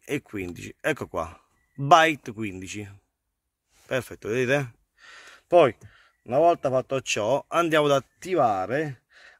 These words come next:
anzi più che altro a deselezionare questa voce qua, c'è il bit tre, deselezioniamo questa dicitura qua,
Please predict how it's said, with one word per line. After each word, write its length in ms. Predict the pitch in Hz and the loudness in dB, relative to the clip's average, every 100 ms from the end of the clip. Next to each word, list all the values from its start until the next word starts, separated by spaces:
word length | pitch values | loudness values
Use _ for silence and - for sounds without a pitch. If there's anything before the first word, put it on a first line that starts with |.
| - | -2
anzi 420 | 139 123 104 104 | 0 0 -2 -10
più 180 | - 131 | -10 -4
che 140 | 135 | 2
altro 260 | 120 107 110 | 2 2 -4
a 60 | |
deselezionare 1300 | 104 151 139 160 151 - - 135 123 98 92 143 165 135 _ _ _ _ _ _ _ _ _ - _ _ _ _ _ _ _ _ | -2 -2 0 0 -2 -2 -2 0 0 0 -2 -2 -4 -8 _ _ _ _ _ _ _ _ _ -20 _ _ _ _ _ _ _ _
questa 680 | - 160 147 - 156 151 - - _ | -4 0 0 2 4 4 2 -6 _
voce 420 | 143 160 151 131 | -6 0 0 0
qua, 340 | - 101 92 104 _ | -4 -4 -4 -6 _
c'è 140 | - 151 | -6 -4
il 140 | 160 | -4
bit 320 | 156 170 147 | -2 -2 -2
tre, 360 | 123 101 87 - _ | -4 -6 -8 -12 _
deselezioniamo 1000 | 131 160 165 160 139 - 139 120 101 92 | 2 2 4 0 0 0 0 -2 -4 -10
questa 680 | - 135 123 - 107 104 | -8 -6 -4 -4 -4 -4
dicitura 520 | 98 110 104 107 101 98 | -6 -10 -10 -8 -8 -8
qua, 520 | - 80 95 156 | -6 -4 0 -2